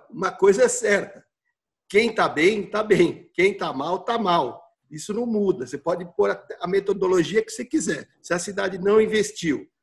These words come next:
não melhorou, ela não vai ter nota boa naquele indicador, não tem como. Então, o que, o que causou muito espanto, na verdade, foi que ninguém falava disso. Era um setor que fi-, que falava pra dentro.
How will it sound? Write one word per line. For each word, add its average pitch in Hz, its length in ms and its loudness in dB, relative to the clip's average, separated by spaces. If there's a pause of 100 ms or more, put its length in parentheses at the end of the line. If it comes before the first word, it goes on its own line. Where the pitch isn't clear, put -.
(140)
não 156 240 2
melhorou, 202 760 4 (320)
ela 302 300 -2
não 311 180 0
vai 185 320 0
ter 156 240 -2
nota 147 340 -4
boa 139 380 0
naquele 127 380 -8
indicador, 123 520 -14
não 180 140 -6
tem 202 220 -2
como. 151 360 -8 (680)
Então, 180 600 -2 (140)
o 320 160 -4
que, 240 240 -14
o 202 100 0
que 214 140 -10
causou 170 380 -2
muito 165 260 -4
espanto, 180 680 -4
na 123 120 -10
verdade, 123 640 -6 (440)
foi 190 220 0
que 226 440 -8 (160)
ninguém 190 400 -2
falava 214 420 -4
disso. 180 500 -6
Era 143 120 -4
um 151 80 -2
setor 175 440 -4
que 208 100 -12
fi-, 208 140 -18
que - 120 -20
falava 170 380 -6
pra 220 160 -6
dentro. 202 520 0